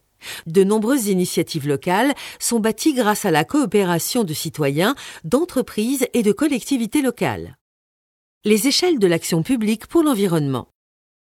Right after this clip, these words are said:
En mille neuf cent quatre-vingt-douze, la signature de la Convention cadre des Nations Unies sur les changements climatiques marque une étape majeure dans la mise en place d'une coopération internationale sur la question environnementale.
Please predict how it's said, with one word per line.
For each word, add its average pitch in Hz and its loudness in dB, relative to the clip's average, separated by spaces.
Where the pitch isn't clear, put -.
En 190 2
mille 254 4
neuf 196 2
cent 277 -2
quatre-vingt-douze, 190 -2
la 226 0
signature 302 0
de 202 0
la 147 2
Convention 185 0
cadre 202 -2
des 156 0
Nations 160 0
Unies 165 0
sur 151 -4
les 143 -2
changements 208 0
climatiques 185 -2
marque 226 0
une 214 2
étape 226 -2
majeure 202 0
dans 196 2
la 190 2
mise 254 0
en 214 0
place 190 -2
d'une 180 0
coopération 202 0
internationale 190 0
sur 285 -2
la 285 0
question - 0
environnementale. 180 -2